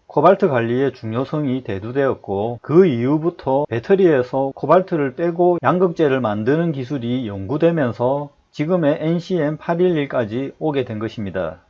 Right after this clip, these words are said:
이천십팔 년 코발트 가격 상승은 콩고 공화국 생산 불안에 따른 상승이었습니다.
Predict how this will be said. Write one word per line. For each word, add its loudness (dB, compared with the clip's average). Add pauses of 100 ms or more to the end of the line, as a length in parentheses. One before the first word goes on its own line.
이천십팔 -6
년 -4 (360)
코발트 -2
가격 -2
상승은 -6
콩고 -2
공화국 -2
생산 -2
불안에 0
따른 -2
상승이었습니다. -6